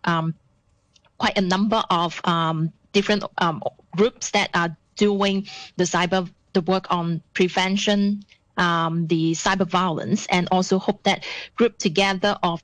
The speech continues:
these, um, women who, who face these kind of cyber violence can come together to, you know, um, to have some mutual support, and also, um, to do more education,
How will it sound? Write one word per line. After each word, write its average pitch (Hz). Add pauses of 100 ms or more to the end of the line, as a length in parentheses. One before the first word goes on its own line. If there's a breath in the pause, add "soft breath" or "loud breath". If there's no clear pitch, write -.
these, 190
um, 165 (580 loud breath)
women 196
who, 175 (420)
who 185
face 175 (140)
these 190
kind 190
of 156
cyber 175
violence 175
can 170
come 185
together 180
to, 170 (380 loud breath)
you 180
know, 170 (140)
um, 165
to 180
have 170
some 185 (280 loud breath)
mutual 196
support, 202 (400 loud breath)
and 175
also, 190 (220)
um, 170
to 190
do 196
more 190
education, -